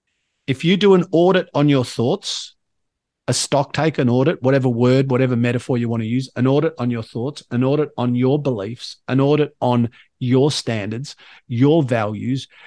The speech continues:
your moral compass. And this is the hard bit, without influence of anyone else, anything else, anyone poking you, prodding you, telling you what you should be, what you should do,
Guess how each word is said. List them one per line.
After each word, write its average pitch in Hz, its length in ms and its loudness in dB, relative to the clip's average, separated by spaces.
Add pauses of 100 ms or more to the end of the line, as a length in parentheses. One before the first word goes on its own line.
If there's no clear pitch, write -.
(120)
your 156 400 2
moral 135 380 2
compass. - 720 -6 (840)
And 120 100 0
this 143 180 0
is 127 80 -6
the 120 100 -2
hard 131 340 -2
bit, 110 260 -4
without 143 760 0
influence 143 680 2 (120)
of 131 180 2
anyone 139 540 2
else, - 520 -6 (380)
anything 165 720 2
else, - 600 -4 (840)
anyone 160 480 4
poking 156 420 2
you, 151 180 6
prodding 151 440 2
you, 143 180 6
telling 175 600 2
you 156 240 6
what 151 360 2
you 147 300 4
should 131 420 2
be, 117 300 0
what 135 320 -2
you 151 240 2
should 127 400 0
do, 117 320 2